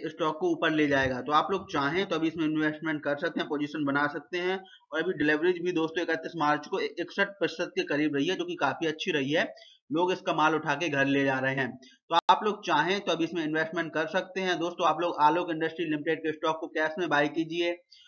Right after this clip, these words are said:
इसके जो share की delivery है वह अपने demat account में ले लीजिए। और दोस्तों आप इस-, इसको अगले दो से तीन साल के लिए hold कीजिए।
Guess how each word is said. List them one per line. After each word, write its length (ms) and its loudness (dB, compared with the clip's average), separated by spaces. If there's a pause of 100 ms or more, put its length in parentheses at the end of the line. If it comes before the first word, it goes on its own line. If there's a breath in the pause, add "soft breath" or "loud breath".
(180 loud breath)
इसके 220 -4
जो 100 4
share 260 0
की 140 -2
delivery 480 2
है 160 4
वह 140 4
अपने 180 0
demat 340 0
account 320 -2
में 80 0
ले 120 2
लीजिए। 460 -2 (480 loud breath)
और 140 2
दोस्तों 360 4
आप 200 8
इस-, 120 -4 (140)
इसको 260 -6
अगले 260 -4
दो 140 -2
से 140 -6
तीन 220 -6
साल 280 2
के 100 -6
लिए 140 -4
hold 260 0
कीजिए। 460 -6